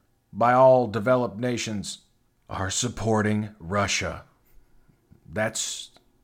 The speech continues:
those are their allies, and their allies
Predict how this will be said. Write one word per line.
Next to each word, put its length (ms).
those 400
are 40
their 260
allies, 680
and 240
their 220
allies 760